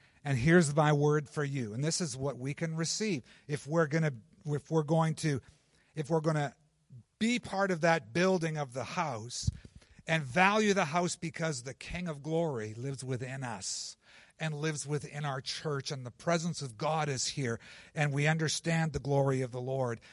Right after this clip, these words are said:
He says, "Think about this. You're barely getting started.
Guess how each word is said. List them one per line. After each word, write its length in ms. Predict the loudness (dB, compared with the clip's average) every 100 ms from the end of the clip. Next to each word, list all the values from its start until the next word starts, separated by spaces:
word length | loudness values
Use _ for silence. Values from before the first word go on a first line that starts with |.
| -8
He 120 | 0
says, 280 | 2 4 2
"Think 320 | 2 4 6
about 340 | 8 8 6 4
this. 420 | 2 4 2 -4 _ _ -20 _
You're 160 | 4 6
barely 420 | 10 12 12 10
getting 320 | 8 6 4
started. 600 | 0 0 4 4 4 0